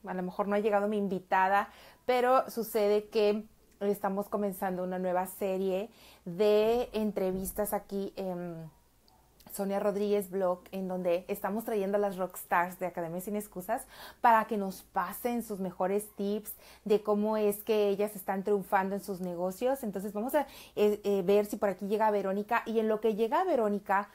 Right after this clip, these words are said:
eh, déjenme comentarles que en esta academia tenemos concursos y en estos concursos lo que hacemos es que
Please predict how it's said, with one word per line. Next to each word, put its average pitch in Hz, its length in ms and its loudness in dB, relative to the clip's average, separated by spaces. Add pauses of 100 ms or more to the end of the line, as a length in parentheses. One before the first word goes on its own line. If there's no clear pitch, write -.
(280)
eh, 196 420 2
déjenme 226 380 -2
comentarles 190 680 -4
que 190 420 -4
en 196 440 -2
esta 202 560 0 (160)
academia 190 720 -2 (300)
tenemos 214 480 0
concursos 214 960 -4 (300)
y 220 300 -2
en 220 100 2
estos 220 280 -4
concursos 254 480 -8
lo 240 140 -2
que 226 80 -4
hacemos 202 520 -4
es 202 280 -4
que 202 260 -2